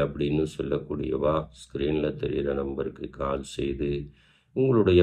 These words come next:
ப்ராப்ளங்களின் சங்கடங்களை, விவரங்களை பதிவு செய்து அதற்குண்டான விவரங்களை கேட்டு தெரிந்து அப்படியும் நீங்கள் விடுபடலாம்.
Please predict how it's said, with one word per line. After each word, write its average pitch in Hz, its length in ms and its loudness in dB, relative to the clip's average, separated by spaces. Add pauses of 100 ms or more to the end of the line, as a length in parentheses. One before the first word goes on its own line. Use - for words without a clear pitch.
ப்ராப்ளங்களின் 104 1080 6 (960)
சங்கடங்களை, 92 1040 6 (200)
விவரங்களை 82 680 2
பதிவு 71 420 -2
செய்து 73 460 -2
அதற்குண்டான 92 840 2 (100)
விவரங்களை 76 840 -2
கேட்டு - 540 -6
தெரிந்து 73 500 -2 (140)
அப்படியும் 78 720 0
நீங்கள் 73 540 -2
விடுபடலாம். 65 760 -4